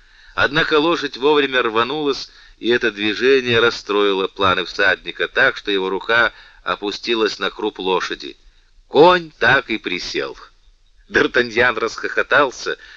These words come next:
и стал вслух высказывать свои мысли. «Берегись, Планше. Если Портос очень полюбит тебя, он будет тебя ласкать, а от его ласк тебе не поздоровится». Портос остался таким же Геркулесом, как и был.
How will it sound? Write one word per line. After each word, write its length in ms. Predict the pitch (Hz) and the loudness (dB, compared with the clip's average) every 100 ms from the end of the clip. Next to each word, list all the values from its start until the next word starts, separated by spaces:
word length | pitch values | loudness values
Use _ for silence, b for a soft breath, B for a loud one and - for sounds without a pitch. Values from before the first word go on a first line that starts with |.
| B | B
и 120 | - | -6
стал 300 | 107 - 127 | -4 2 2
вслух 360 | 107 - 135 - | 2 -6 -8 -4
высказывать 600 | 110 - 113 107 104 101 | -6 -2 0 0 -2 -6
свои 220 | - 101 | -2 -2
мысли. 440 | 92 80 - - - _ - _ | -2 -6 -12 -14 -18 _ -20 _
«Берегись, 500 | 151 202 214 123 143 | -6 -4 -2 -2 -2
Планше. 460 | 175 156 143 - - b b b b b | 0 0 0 -4 -6 b b b b b
Если 320 | 85 113 139 | -2 0 2
Портос 680 | 139 127 117 135 147 147 - - | 2 2 0 2 2 2 -6 -2
очень 500 | 113 139 - 135 120 | 0 0 -2 -8 -4
полюбит 640 | 113 104 110 160 180 - | 0 2 2 -2 -4 -8
тебя, 380 | - 131 80 - b b b _ | -10 -4 -4 -6 b b b _
он 360 | 87 110 135 147 | 0 2 2 0
будет 340 | 143 135 139 | 0 0 -4
тебя 300 | - 135 143 | -4 0 2
ласкать, 680 | 156 160 - 90 73 64 - | 2 -2 -6 -4 -4 -6 -10
а 220 | 82 87 | -2 0
от 120 | 95 - | 0 -2
его 280 | 101 107 | -2 0
ласк 580 | 101 98 127 160 - - b b b | 2 4 2 0 -10 -14 b b b
тебе 360 | - 87 87 87 | -10 -6 -4 -4
не 120 | 104 | -2
поздоровится». 1080 | 117 127 131 147 170 127 113 - - 113 - b b b b b - | 0 -2 0 2 2 2 0 -4 -6 -6 -8 b b b b b -2
Портос 640 | 92 95 - 135 160 - - | 0 0 2 4 4 0 -2
остался 800 | 127 123 - 123 143 147 - 135 | -2 -2 -2 2 4 2 0 -4
таким 480 | 127 135 - 131 139 | 0 0 0 -4 -2
же 160 | 135 | -2
Геркулесом, 880 | 123 120 120 120 117 127 139 - 131 | 0 0 0 0 4 4 4 0 -2
как 220 | 120 113 | 2 2
и 120 | 120 113 | 2 0
был. 500 | 123 185 110 95 | 2 2 0 -4